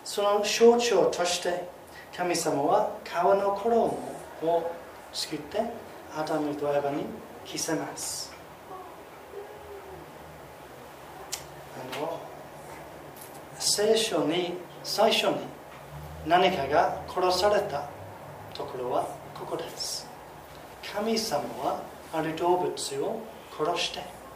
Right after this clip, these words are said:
その皮を使って、あの、アダムとエバの恥を覆います。聖書の最初の生贄です。アダムとエバの代わりに、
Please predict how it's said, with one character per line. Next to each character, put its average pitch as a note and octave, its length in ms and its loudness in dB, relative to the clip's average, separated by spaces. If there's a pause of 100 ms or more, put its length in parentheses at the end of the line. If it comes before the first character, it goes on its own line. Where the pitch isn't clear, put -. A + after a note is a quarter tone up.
(420)
そ - 160 -8
の C#3+ 80 0
皮 - 200 -4
を C#3 340 4
使 - 220 -4
っ - 20 0
て、 - 80 -8 (180)
あ A3 40 -6 (1400)
の、 D3+ 60 -6
ア - 20 -8
ダ C3+ 80 -6
ム C3 100 -6
と - 80 -10
エ - 20 -8 (140)
バ - 100 -6 (1040)
の B2+ 80 -10 (160)
恥 - 220 -6
を - 80 -2 (1300)
覆 C3+ 40 -2
い C3+ 40 -2
ま C3+ 260 -8
す。 - 360 -6 (1800)
聖 E3 320 -2
書 - 200 -2
の G#3 180 0
最 - 240 0
初 - 160 0
の D3 140 -2 (100)
生 F#3+ 280 4
贄 F#3+ 260 4
で - 240 -4
す。 - 400 0 (1700)
ア D#3+ 80 0
ダ F3+ 120 4
ム F3 80 4
と E3+ 100 2
エ F3 260 4
バ D#3 100 2
の F#3 240 2
代 F#3+ 200 -2
わ G#3 180 8
り A3+ 100 6
に、 E3+ 120 2